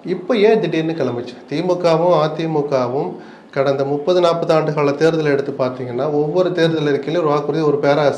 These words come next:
சேர்த்துக்கிட்டே வருவாங்க. "கச்சத்தீவை மீட்க நடவடிக்கை எடுப்போம்னு." நிஜமாகவே அதுல ஒரு ஆக்கப்பூர்வமான நடவடிக்கை எடுத்தோம்னா, ஜெயலலிதா தான். தன் பெயரிலேயே ஒரு வழக்கை தொடுத்தார் உச்சநீதிமன்றத்துல, அதை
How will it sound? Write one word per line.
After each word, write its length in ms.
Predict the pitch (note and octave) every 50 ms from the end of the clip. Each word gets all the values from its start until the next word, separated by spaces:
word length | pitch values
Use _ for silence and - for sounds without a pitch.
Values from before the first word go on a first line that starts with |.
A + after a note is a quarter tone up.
| -
சேர்த்துக்கிட்டே 480 | C#3+ C#3 C#3 C3+ B2+ - C#3+ C#3+ D3 D3
வருவாங்க. 340 | C3+ B2+ C3 B2 A#2 A2+ - - - - - - - - - - - - -
"கச்சத்தீவை 500 | D3 C#3 D#3 D3+ B2+ C#3+ C#3 C#3 C3 C3
மீட்க 260 | C3+ C#3 C3+ - C#3+
நடவடிக்கை 400 | C3+ B2+ C3+ C3+ B2+ B2 B2 A#2+
எடுப்போம்னு." 400 | A#2+ A2+ A#2+ B2 A#2 A#2 - - - - - - - - - - - -
நிஜமாகவே 540 | D3 D3+ F3 F#3+ G3 G3+ G3 F#3+ G3 G#3 G3+
அதுல 320 | G3 F3+ E3 D#3+ D3+ D3
ஒரு 500 | C#3+ C#3 C#3+ C3 B2+ B2 A#2+ A#2+ A#2+ - - - - - - C#3
ஆக்கப்பூர்வமான 800 | C#3+ D#3+ - - F#3 F3 F3 F3+ F3+ F3+ F3+ F3+ F3+ F#3 F#3+ F#3
நடவடிக்கை 420 | D#3+ D3+ D#3+ D#3 D#3+ D#3 D3+ C#3+
எடுத்தோம்னா, 360 | C#3 C3+ C#3 C3+ D3 D#3+ D#3
ஜெயலலிதா 440 | C#3 C3 B2+ C3 B2+ B2+ A#2+ A#2 A2+
தான். 300 | A2 A2 - - - - - - - - - - - - - - - -
தன் 240 | - C#3 D3+ F3 E3
பெயரிலேயே 500 | E3+ E3+ F3+ F#3 F3+ F3 E3+ E3+ F3 F3
ஒரு 120 | E3+ D#3
வழக்கை 300 | D3 C#3+ C#3+ D3 D3 D3
தொடுத்தார் 360 | - C#3 B2 B2 - C3 B2
உச்சநீதிமன்றத்துல, 720 | B2 - - C3+ C3+ B2+ B2 A#2+ A2 G#2+ A2 A2 A2+ A2+ A2+
அதை 200 | A2+ A2+ A#2+